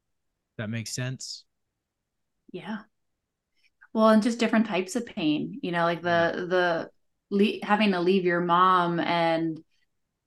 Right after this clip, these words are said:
Speaker 2: having to be in a new space and then be bullied. There's an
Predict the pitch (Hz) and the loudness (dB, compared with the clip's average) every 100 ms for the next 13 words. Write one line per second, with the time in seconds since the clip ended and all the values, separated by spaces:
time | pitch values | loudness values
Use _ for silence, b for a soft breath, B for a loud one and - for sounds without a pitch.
0 | - 208 202 202 196 185 180 - 214 208 | 0 4 6 6 4 2 0 0 4 6
1 | 185 185 180 170 165 180 175 175 - 156 | 6 4 -2 -2 0 0 0 0 -2 0
2 | 185 185 185 185 175 185 | 2 4 4 2 2 0